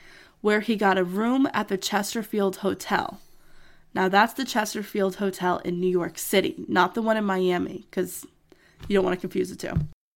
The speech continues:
Walbach told police that he checked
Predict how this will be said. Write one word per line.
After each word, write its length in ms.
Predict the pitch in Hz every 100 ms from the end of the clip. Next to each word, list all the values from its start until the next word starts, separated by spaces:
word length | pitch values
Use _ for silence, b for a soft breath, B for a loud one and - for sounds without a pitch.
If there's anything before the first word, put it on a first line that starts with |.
| _ _ _ -
Walbach 560 | 214 208 226 277 294 -
told 340 | - 214 202
police 520 | 240 269 196 180 180
that 200 | - 180
he 140 | 180 185
checked 460 | - - 226 254